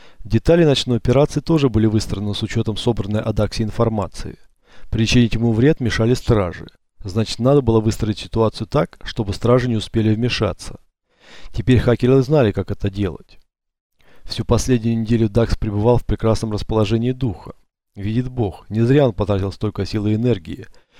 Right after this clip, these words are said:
Его усердие отметили и оценили. В доставленном секретной почтой письме сообщалось о том, что его ждет повышение с переводом в центральный аппарат легиона.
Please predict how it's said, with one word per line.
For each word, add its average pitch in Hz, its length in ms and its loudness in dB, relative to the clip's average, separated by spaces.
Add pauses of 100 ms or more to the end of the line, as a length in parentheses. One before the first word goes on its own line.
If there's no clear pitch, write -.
Его 107 200 -2
усердие 107 540 0
отметили 110 560 -2
и 110 80 4
оценили. 113 600 -4 (840)
В 107 100 -14
доставленном 131 600 2
секретной 117 460 0
почтой 110 380 -2
письме 131 360 -2
сообщалось 123 640 2
о 110 80 -2
том, 151 200 -4
что - 180 -2
его 110 120 2
ждет 101 240 -2
повышение 120 540 -2
с - 80 -6
переводом 110 460 -2
в - 40 -12
центральный 110 500 -2
аппарат 104 360 0
легиона. 113 580 -2